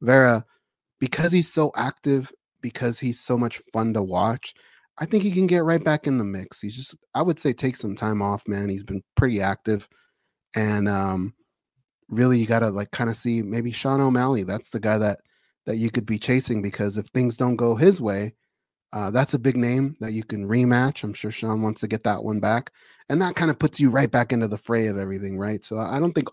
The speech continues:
all is lost for Chito Vera. Um, but Corey Sandhagen,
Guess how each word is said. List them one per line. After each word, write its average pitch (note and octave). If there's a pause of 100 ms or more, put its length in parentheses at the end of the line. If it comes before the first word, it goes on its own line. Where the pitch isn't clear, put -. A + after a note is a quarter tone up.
all A2+
is G#2+
lost G2
for C3
Chito C#3+
Vera. D#3 (760)
Um, G2 (240)
but A2+
Corey B2+
Sandhagen, G2+